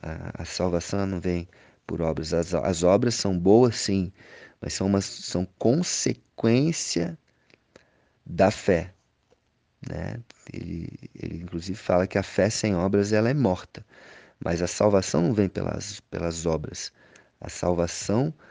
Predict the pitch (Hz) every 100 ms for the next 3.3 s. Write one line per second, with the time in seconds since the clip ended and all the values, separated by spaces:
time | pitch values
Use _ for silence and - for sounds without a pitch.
0 | - _ _ - 85 82 95 101 127 -
1 | _ _ _ - 131 175 160 101 98 110
2 | 156 - - - 113 101 110 110 120 147
3 | 214 220 208